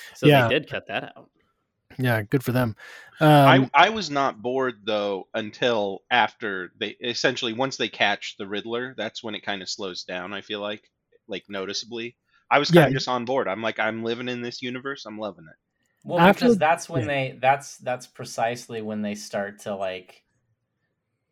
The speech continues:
Speaker 4: it, it's not just that it's, like, running too long. It's that a-, at that, that's the point in the movie where they start to undo all the work they've just done.
Speaker 3: Yeah.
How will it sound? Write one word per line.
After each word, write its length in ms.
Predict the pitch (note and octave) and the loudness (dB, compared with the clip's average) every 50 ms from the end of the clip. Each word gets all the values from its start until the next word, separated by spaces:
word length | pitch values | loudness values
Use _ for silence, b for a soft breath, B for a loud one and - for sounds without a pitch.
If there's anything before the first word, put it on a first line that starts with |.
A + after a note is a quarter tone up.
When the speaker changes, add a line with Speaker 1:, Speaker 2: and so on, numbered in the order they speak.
| _ _ | _ _
Speaker 4:
it, 180 | - C3+ C3 C3+ | -12 -12 -12 -12
it's 200 | E3 C3+ - - | -12 -14 -10 -6
not 200 | F#3 G#3 A#3 G#3 | -6 -4 -4 -6
just 180 | D3+ C3+ - | -8 -10 -6
that 140 | - C3+ A#2 | -4 -4 -4
it's, 160 | A2+ G#2+ - | -6 -6 -6
like, 160 | - A2 G2+ G#2 | -6 -6 -4 -6
running 380 | G#2 G#2+ A2 A2+ A#2 A2+ G#2+ G#2 | -4 -4 -4 -4 -4 -6 -10 -12
too 280 | - - A#2 G#2+ G#2 | -14 -14 -14 -12 -10
long. 360 | G2 G2+ G#2+ B2 A#2+ G#2 F#2+ | -8 -6 -6 -4 -4 -6 -8
It's 160 | F#2+ F#2 - - | -10 -14 -14 -14
that 180 | - G#2 G#2 - - | -14 -14 -14 -14 -12
a-, 200 | A#2 B2 - - | -12 -10 -8 -8
at 180 | B2+ A#2 A2+ - | -8 -8 -4 -2
that, 180 | C#3+ C#3 C3+ | -2 -2 0
that's 220 | C#3 D3+ E3 D#3+ - | 0 0 0 0 -2
the 80 | - | -8
point 300 | C#3+ - - D3+ D3 D3 | -12 -8 -4 -4 -4 -4
in 80 | C#3 C3 | -4 -6
the 60 | A#2+ | -6
movie 180 | A#2 C3+ C3 B2 | -6 -8 -8 -8
where 140 | A2 A2 G#2+ | -6 -6 -6
they 100 | G#2+ G#2 | -6 -6
start 320 | G#2 - - A2+ G#2 G#2 | -8 -6 -6 -6 -6 -8
to 120 | - A2 - - | -10 -12 -10 -8
undo 600 | A#2+ A#2+ A#2+ A#2+ A#2 A2 A#2+ A#2+ B2 A#2+ A2 A2 | -6 -6 -6 -6 -6 -6 -6 -6 -4 -6 -6 -6
all 260 | G#2+ A2 G#2+ G#2+ G#2+ | -4 -2 -2 -2 -2
the 80 | G#2+ G#2 | -4 -8
work 300 | G2+ G#2+ G#2 G#2 G#2 - | -8 -8 -8 -8 -10 -12
they've 160 | G#2+ G2 F2+ | -12 -12 -12
just 260 | - G#2 G#2 - - | -12 -14 -14 -12 -10
done. 240 | - G#2+ G#2 - - - - - _ _ _ _ _ | -10 -10 -10 -10 -12 -18 -20 -20 _ _ _ _ _
Speaker 3:
Yeah. 320 | - C3+ A#2 G#2 F2 D#2 | 0 2 2 2 2 0